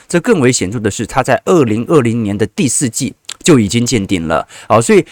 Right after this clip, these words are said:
呃，今年一、二、三季哦，其实下行的力度是非常非常快速的哦。但是它在营收减少、获利也减少的同时，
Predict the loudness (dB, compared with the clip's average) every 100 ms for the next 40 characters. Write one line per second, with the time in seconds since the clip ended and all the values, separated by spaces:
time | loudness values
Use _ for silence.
0 | -8 2 2 2 -12 _ -4 -2 2 0
1 | 0 -2 2 2 2 -4 -6 -6 -6 -6
2 | -8 -2 -2 0 -4 -2 -2 0 0 -2
3 | -4 -6 -8 -4 -2 -2 -4 -6 -4 -6
4 | -6 -12 -10 -8 -6 -8 -6 -8 -8 _
5 | -2 0 0 0 0 2 0 -2 -8 -20
6 | -8 -2 0 0 4 4 4 0 -6 0
7 | 0 0 -4 -6 -10 _ -2 2 2 2
8 | -2 -2 -2 -4 -4 -6 -8 -8 -8 -6
9 | -6